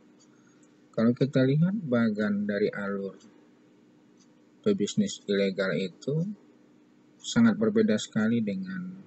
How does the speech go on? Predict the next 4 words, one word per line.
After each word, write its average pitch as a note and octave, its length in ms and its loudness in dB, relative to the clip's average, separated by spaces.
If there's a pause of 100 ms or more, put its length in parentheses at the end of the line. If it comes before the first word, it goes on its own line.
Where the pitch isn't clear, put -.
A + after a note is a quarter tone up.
(240)
pebisnis F#2 880 -6 (400)
resmi G#2 480 -2
atau F2+ 320 -8
legal. F2+ 400 -10